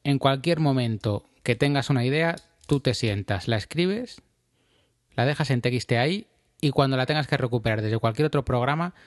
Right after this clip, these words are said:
el T X T, vamos, lo abre cualquier cosa, con lo cual tienes acceso desde cualquier sitio a tu, a tu idea para empezar a procesarla. Pues ya puede ser desde comprar el pan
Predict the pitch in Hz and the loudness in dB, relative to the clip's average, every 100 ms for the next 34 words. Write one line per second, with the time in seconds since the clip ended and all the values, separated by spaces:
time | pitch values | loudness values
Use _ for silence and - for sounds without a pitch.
0 | _ - 117 113 131 123 - 160 180 190 | _ -4 -2 0 0 -2 0 0 0 -6
1 | - - 123 110 95 - - - 113 123 | -14 -4 -2 -2 -4 -8 -14 -4 0 2
2 | 143 143 127 - 123 117 98 101 117 107 | 0 0 -2 -2 -6 -6 -8 -10 -10 -8
3 | 127 135 - - 139 131 120 135 160 135 | -6 -8 -10 -8 -6 -6 -8 -6 -6 -6
4 | 123 110 147 127 160 170 156 - 117 - | -6 -6 -6 -6 -6 -4 -4 -2 -4 -6
5 | - - 120 117 127 160 180 - - _ | -18 -6 -2 0 0 0 -4 -8 -20 _
6 | - 127 160 165 117 120 123 127 123 120 | 0 2 2 0 -2 0 0 -2 -2 -2
7 | 131 151 180 - - - _ _ - 113 | 0 0 -4 -8 -20 -20 _ _ -8 -4
8 | 101 101 - 113 131 123 120 104 95 98 | -4 -4 -2 0 0 0 -2 -2 -2 -2
9 | 98 - 120 131 131 143 151 160 185 202 | 0 0 2 0 0 0 0 -2 -4 -8